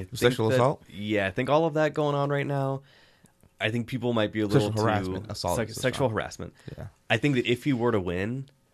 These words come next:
Speaker 1: the internet is going to catch on fire 'cause people are just gonna be like, "Yeah, it's celebrating someone who was convicted." Like,
Speaker 2: A-, and also, this is the same year where we, where we saw Nate Parker sort of get
Speaker 1: Ghosted.
Speaker 2: sort of ghosted
Speaker 1: Yeah.
Speaker 2: <laughs> for his, uh,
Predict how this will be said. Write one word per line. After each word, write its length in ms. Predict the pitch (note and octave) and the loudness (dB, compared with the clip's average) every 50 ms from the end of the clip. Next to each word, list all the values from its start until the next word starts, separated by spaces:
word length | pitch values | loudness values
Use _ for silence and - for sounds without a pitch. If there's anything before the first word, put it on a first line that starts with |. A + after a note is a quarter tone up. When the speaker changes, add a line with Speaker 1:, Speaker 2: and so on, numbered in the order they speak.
| _ _ _ - _ _ _ _ _ _ _ - | _ _ _ -20 _ _ _ _ _ _ _ -14
Speaker 1:
the 280 | - G#2 G2 A2 A2 | -10 -4 -2 -2 0
internet 400 | E2+ A2 G#2+ A2 G#2+ G2 F#2 F2+ | 0 -2 -4 -2 0 0 0 0
is 120 | F#2 F2+ E2 | 0 -2 -2
going 340 | E2+ F#2+ F2+ F2 F2 F2 D#2+ | -2 -2 -2 -2 -2 -4 -6
to 80 | F2 | -6
catch 320 | E2 - - - F2 - - | -8 -8 -10 -12 -10 -8 -8
on 120 | D#2 D#2+ | -10 -10
fire 540 | - - - - - - - - - D#2+ - _ _ _ _ _ _ _ _ - | -10 -14 -14 -14 -14 -14 -16 -16 -18 -20 -20 _ _ _ _ _ _ _ _ -6
'cause 160 | - G2 F2 | -6 -6 -4
people 180 | - G2+ F#2 G2 | -4 -4 -2 -2
are 60 | G2 | -2
just 160 | F#2+ F#2+ - | -2 -4 -4
gonna 140 | - G2 F#2 | -6 -6 -4
be 80 | F2+ E2+ | -4 -4
like, 120 | E2+ D#2+ | -4 -4
"Yeah, 200 | - G3+ G#3+ G3+ | -4 -2 -2 -2
it's 100 | G3+ G3 | -4 -4
celebrating 580 | - - A#3 G#3 G3+ F#3 F#3+ F#3+ F#3 F3+ F#3+ F#3+ | -4 -4 -2 -2 -2 -2 -2 -2 -2 -2 -4 -6
someone 320 | F#3 - G#3 G3 F#3 F3+ | -6 -6 -6 -4 -2 -4
who 100 | F3+ F#3+ | -2 -4
was 100 | F#3 F3 | -4 -6
convicted." 400 | - - G3+ G3 F#3 F3+ - - | -6 -8 -6 -6 -6 -8 -8 -6
Like, 160 | B2 G#2 F2+ B2 | -6 -2 0 0
Speaker 2:
A-, 100 | C3 G2+ | 2 2
and 160 | D#3 F3+ E3+ | 2 2 4
also, 280 | D#3+ F3 F#3 F3+ - | 6 6 6 6 4
this 100 | D#3+ D#3 | 0 0
is 60 | D#3 C3+ | 0 0
the 80 | C3+ | 0
same 260 | - - C3 B2 A#2+ | 2 2 0 0 2
year 120 | A#2+ A#2 A#2 | 2 2 2
where 140 | A2 A2 A2 | 2 2 0
we, 200 | G#2 A2 A2 G#2 | 0 -2 -4 -4
where 200 | - G2+ G#2+ G#2 | -2 -2 0 0
we 120 | G#2+ A2 | 0 -2
saw 180 | G#2+ - G#2 G2+ | -2 -2 -2 -2
Nate 220 | G2 G2+ G2 G2+ | 0 -2 -4 -2
Parker 280 | - G#2 G2+ G#2+ - F#2+ | 0 0 -2 0 -2 -6
sort 240 | F#2+ - G2+ G2 F#2+ | -6 -4 -4 -4 -4
of 160 | F#2+ F#2+ A2+ | -6 -8 -8
get 320 | - G2 G2 G2 F#2 - _ _ _ _ _ - - - _ - | -6 -6 -6 -6 -6 -10 _ _ _ _ _ -20 -20 -20 _ -10
Speaker 1:
Ghosted. 460 | F2 G2 F#2 F2 - - - F2 D#2+ | -6 -4 -4 -4 -4 -6 -6 -6 -4
Speaker 2:
sort 180 | - - A#2 G#2 | 0 0 2 2
of 220 | G2+ G#2 G2+ G#2 | 0 -2 -6 -2
ghosted 760 | G#2 B2+ B2 A#2+ B2 - - - - - - - - C#3+ A#2 F#2+ | 2 4 6 6 6 4 2 4 4 4 4 4 4 4 6 6
Speaker 1:
Yeah. 120 | F#2 D2 | 4 2
Speaker 2:
<laughs> 80 | - G#2+ | 2 2
for 300 | A#2+ A#2 A2+ G#2+ A2 G#2+ | 4 4 6 6 4 2
his, 400 | G#2+ A2 G#2+ G#2+ G#2 G#2 G2+ G2+ | 2 2 2 2 2 0 -2 -4
uh, 300 | G#2 G2 G2 F#2+ D2 D2+ | -4 -4 -4 -6 -8 -10